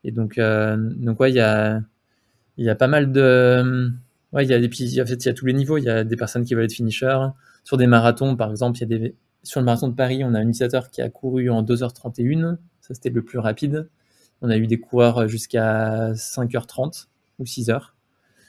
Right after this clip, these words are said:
Et donc, euh, donc, ce qui est bien, c'est que chacun, quel que soit son niveau, euh, arrive à, à progresser en course à pied avec ce plan d'entraînement personnalisé.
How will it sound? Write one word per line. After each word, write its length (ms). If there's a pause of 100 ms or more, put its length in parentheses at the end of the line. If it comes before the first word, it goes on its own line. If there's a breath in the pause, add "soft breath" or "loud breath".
(140)
Et 80
donc, 220
euh, 240
donc, 140
ce 40
qui 120
est 20
bien, 160
c'est 180
que 140
chacun, 340
quel 160
que 80
soit 160
son 160
niveau, 320
euh, 140 (440 loud breath)
arrive 360
à, 380 (120)
à 140
progresser 400
en 80
course 180
à 80
pied 160
avec 180
ce 120
plan 160
d'entraînement 320
personnalisé. 500